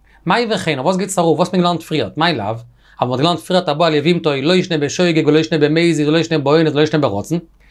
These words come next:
איז אזוי הדין, וכן, הבא הלכות מכל הראיות, אחד באונס, און איינער פון דער ראיות, דער איז איש,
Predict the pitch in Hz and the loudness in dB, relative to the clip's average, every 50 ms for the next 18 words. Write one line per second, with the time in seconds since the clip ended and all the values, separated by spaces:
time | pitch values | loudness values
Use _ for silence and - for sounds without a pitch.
0 | - - - - - 117 139 143 147 151 190 202 170 127 117 - 175 170 139 127 | -20 -20 -14 -6 -2 2 2 2 4 4 2 2 2 0 0 0 0 0 0 2
1 | 156 165 151 151 156 151 - - 170 170 175 185 208 247 240 208 185 185 185 185 | 0 2 2 2 0 -2 -2 -4 0 0 2 2 2 2 2 2 0 -2 -4 -6
2 | - - _ _ _ - 131 - 180 180 175 170 185 214 254 247 208 180 180 180 | -10 -16 _ _ _ -6 -4 0 0 0 2 2 2 2 2 2 2 2 0 0
3 | - - - _ _ _ _ _ _ - 143 147 160 180 165 - 151 143 139 143 | -2 -4 -10 _ _ _ _ _ _ -2 0 2 2 2 0 0 0 0 2 2
4 | 160 165 156 156 120 127 151 160 175 185 185 185 247 233 220 - - | 0 -2 -2 -4 -4 -6 -4 -2 -4 -4 -4 -2 -4 -4 -4 -6 -10